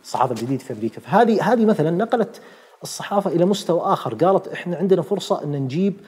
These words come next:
نتمرد على الأشياء، نتمرد على التقاليد، نتمرد على ال-، ال-، ال-، ال-، السرديات اللي محشورين إحنا فيها وقاعدين فيها ولا إحنا قادرين". بمعنى أصح،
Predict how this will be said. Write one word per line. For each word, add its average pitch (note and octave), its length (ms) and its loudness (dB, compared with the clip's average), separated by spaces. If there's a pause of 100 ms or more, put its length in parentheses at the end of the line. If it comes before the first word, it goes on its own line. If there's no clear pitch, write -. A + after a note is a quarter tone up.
(500)
نتمرد E3+ 560 4
على D3 180 4
الأشياء، D#3+ 540 0
نتمرد D#3 460 0
على C#3+ 120 0
التقاليد، D3 540 -2
نتمرد D3 520 -2
على C#3+ 180 2
ال-، C3+ 160 -2 (840)
ال-، C3 200 -6
ال-، C3 260 -8
ال-، C3 260 -10 (180)
السرديات C3+ 800 2
اللي C3 340 -2
محشورين D3 600 0
إحنا D3 180 -4
فيها E3 280 0
وقاعدين C3 440 -2
فيها D#3+ 280 0
ولا D3 160 2
إحنا C#3 260 -6
قادرين". D3 340 2 (580)
بمعنى F3+ 280 4
أصح، - 500 -4